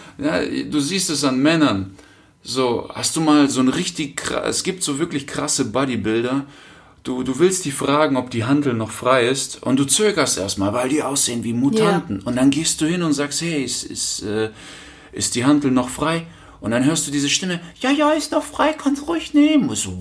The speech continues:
Speaker 1: „Wow.“
Speaker 2: <laughs>
Speaker 1: Und dann seh
Speaker 2: Der
Speaker 1: ich ihn.
Speaker 2: Kontrast, ja.
Speaker 1: Ja, das ist wie, wie du, du, du hörst seine innere Schwäche raus. Und dann seh ich den Gewichte stemmen, ja, der hat da, drückt auf der Bank hundertvierzig Kilo,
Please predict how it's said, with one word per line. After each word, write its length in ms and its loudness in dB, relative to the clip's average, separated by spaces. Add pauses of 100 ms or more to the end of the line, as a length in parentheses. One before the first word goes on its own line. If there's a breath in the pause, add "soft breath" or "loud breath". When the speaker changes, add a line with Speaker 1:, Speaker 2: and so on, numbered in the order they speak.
Speaker 1:
„Wow.“ 720 -2
Speaker 2:
<laughs> 680 4
Speaker 1:
Und 140 4
dann 120 8
seh 300 2
Speaker 2:
Der 100 4
Speaker 1:
ich 80 -2
ihn. 40 -4
Speaker 2:
Kontrast, 680 0
ja. 100 0 (440)
Speaker 1:
Ja, 80 -2
das 180 2
ist 160 -2
wie, 280 -2
wie 180 -6
du, 160 -2
du, 160 0
du 180 2
hörst 380 0
seine 220 4
innere 400 0
Schwäche 560 2
raus. 240 -2
Und 120 0
dann 200 0
seh 140 -2
ich 120 0
den 180 0
Gewichte 460 2
stemmen, 380 0
ja, 160 0
der 120 0
hat 140 -4
da, 160 2
drückt 400 -6
auf 140 -2
der 100 -2
Bank 380 -2
hundertvierzig 680 -4
Kilo, 460 0